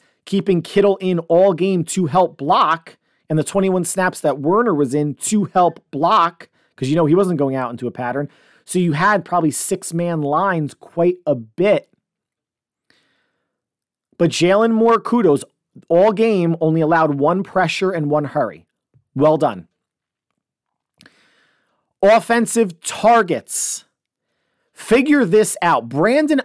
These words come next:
Ayuk was basically uncoverable in the first half.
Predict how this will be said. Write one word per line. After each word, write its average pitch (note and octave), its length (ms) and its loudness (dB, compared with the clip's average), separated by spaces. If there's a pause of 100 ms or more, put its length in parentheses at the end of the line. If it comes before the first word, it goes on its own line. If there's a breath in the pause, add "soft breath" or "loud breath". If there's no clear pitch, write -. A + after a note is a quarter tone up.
Ayuk F#3+ 460 2
was C3 180 0
basically F3+ 720 0
uncoverable E3+ 800 -2
in B2+ 60 -6
the B2 60 -10
first B2 360 -12
half. G2+ 360 -18